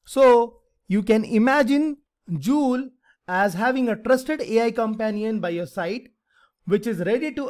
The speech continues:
assist and enhance your daily operations using the power of natural language and generative capabilities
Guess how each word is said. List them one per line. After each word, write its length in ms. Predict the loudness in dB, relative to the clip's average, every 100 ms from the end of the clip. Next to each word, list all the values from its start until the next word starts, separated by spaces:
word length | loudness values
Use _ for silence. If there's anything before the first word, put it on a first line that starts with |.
| -6
assist 380 | -6 -8 -10 -14
and 200 | -12 -10
enhance 520 | -8 -6 -4 -6 -8 -6
your 160 | -6
daily 320 | -6 -6 -2
operations 640 | -2 -2 -6 -6 -8 -12 _ _ _ _
using 480 | -2 0 0 0 0
the 120 | -2
power 440 | -2 -2 -2 -2 -2
of 220 | -6 -8
natural 400 | -8 -6 -4 -4
language 440 | -4 -4 -6 -6 -10
and 280 | -10 -8 -6
generative 400 | -6 -8 -10 -12 _ _ -14
capabilities 720 | -8 -6 -6 -6 -6 -8